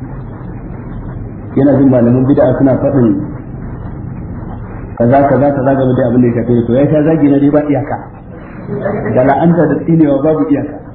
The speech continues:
To wata rana sai zo ji darasi so ɗaya so biyu, kuma sai Ubangiji ya taimake shi, kamar yadda yake cewa yanzu kan ya rabu da ɗariƙa yana tare da littafin Allah da sunnar Annabi.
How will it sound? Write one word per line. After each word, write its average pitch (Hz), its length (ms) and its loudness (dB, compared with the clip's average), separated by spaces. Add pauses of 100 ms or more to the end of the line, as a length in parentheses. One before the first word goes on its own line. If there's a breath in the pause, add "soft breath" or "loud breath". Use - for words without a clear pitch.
(1600)
To 143 80 0
wata 147 160 2
rana 151 240 4
sai 156 240 4
zo 151 240 4
ji 147 80 4
darasi 151 480 2
so 147 80 0
ɗaya 151 320 0
so 139 120 0
biyu, 147 400 6
kuma 151 200 2
sai 156 80 0
Ubangiji 139 400 2
ya 139 80 0
taimake 120 360 0
shi, 117 100 -4
kamar 127 180 2
yadda 151 160 4
yake 143 160 2
cewa 151 200 2
yanzu 139 260 2
kan 147 180 2
ya 143 120 4
rabu 143 200 2
da 143 80 0
ɗariƙa 143 400 2
yana 147 160 4
tare 147 240 0
da 156 80 2
littafin 151 360 2
Allah 156 200 4
da 120 80 -2
sunnar 139 240 4
Annabi. 110 320 -4